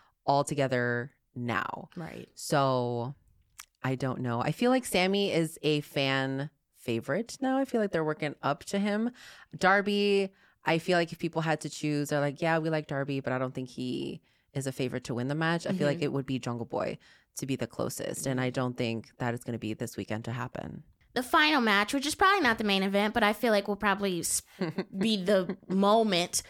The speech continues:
Speaker 2: of the night. Anarchy in the Arena, Blackpool Combat Club
Speaker 1: Yeah.
Speaker 2: versus The Elite.
Speaker 1: I'm so excited for this
Speaker 2: Oh
Speaker 1: one.
Speaker 2: my God.
Speaker 1: I am so excited.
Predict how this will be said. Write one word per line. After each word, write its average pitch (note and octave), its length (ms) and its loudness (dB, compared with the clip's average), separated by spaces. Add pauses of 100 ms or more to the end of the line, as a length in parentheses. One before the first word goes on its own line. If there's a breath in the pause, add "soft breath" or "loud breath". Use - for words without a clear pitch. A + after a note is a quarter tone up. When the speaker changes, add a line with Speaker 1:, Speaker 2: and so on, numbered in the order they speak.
(180 loud breath)
Speaker 2:
of G3 140 4
the F#3+ 100 4
night. F#3+ 460 4
Anarchy A#3 480 2
in G#3+ 120 2
the G3+ 140 2
Arena, F#3+ 320 2
Blackpool A3 680 4
Combat F#3 500 2
Club F3+ 240 0
Speaker 1:
Yeah. G3+ 40 -12
Speaker 2:
versus G3 640 2
The F#3 260 0
Elite. D#3+ 720 -2
Speaker 1:
I'm D#3+ 140 0
so E3 200 2
excited C3 520 0
for F3 80 -4
this F3+ 100 6
Speaker 2:
Oh F3+ 420 6
Speaker 1:
one. E3+ 100 4
Speaker 2:
my D#3+ 240 2
God. D#3 680 2
Speaker 1:
I A3 540 4
am F3+ 300 0
so E3+ 500 4
excited. D3 640 0